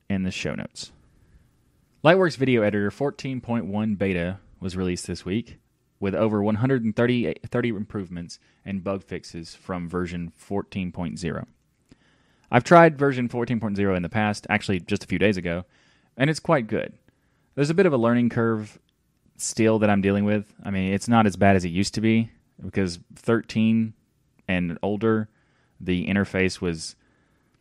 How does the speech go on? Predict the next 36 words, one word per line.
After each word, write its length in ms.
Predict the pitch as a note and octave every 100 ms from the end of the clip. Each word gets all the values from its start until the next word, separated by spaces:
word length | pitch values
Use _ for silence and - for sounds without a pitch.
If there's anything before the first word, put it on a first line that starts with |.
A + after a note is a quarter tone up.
| _ _ _ _ _ _
chaotic, 680 | - G2+ E2+ F2+ G#2 - - _ _ _
to 140 | - F#2+
be 180 | F2 F2+
nice 300 | F2+ G2 G#2+
about 260 | G2+ A2
it. 100 | A#2 -
<laughs> 60 | - - _ _ _ _ _
So 460 | - - G2 F#2 F2 _ _ - _ _ _ _ _ _
the 440 | - G#2 G#2 G2 -
learning 280 | B2 C#3 C3
curve 240 | C3 A2
is 80 | G2
a 60 |
lot 300 | G2 A2 A2+
less 440 | G#2 G#2 G#2+ - -
than 180 | G2+ F2+
it 80 |
used 240 | E2 G2 -
to 60 |
be, 160 | E2+ E2+
but 140 | F2+
it's 140 | G2+ -
still 480 | - C#3+ C3+ B2+ -
a 40 |
little 220 | G#2 G#2+ G2
quirky 460 | - G2+ F#2+ F2+
in 100 | F2
certain 260 | - F2+ F2
cases. 520 | F2 E2+ F2 D#2+ - _ _ _ _ _ -
And 200 | G3+ -
I'm 180 | D3+ F3
a 40 |
fan 220 | - D3
of 120 | B2+ -
Kdenlive, 720 | A#2 G#2 G2 G2 G2 F#2 - _ _
so 680 | - - G2+ G2 F#2+ F2+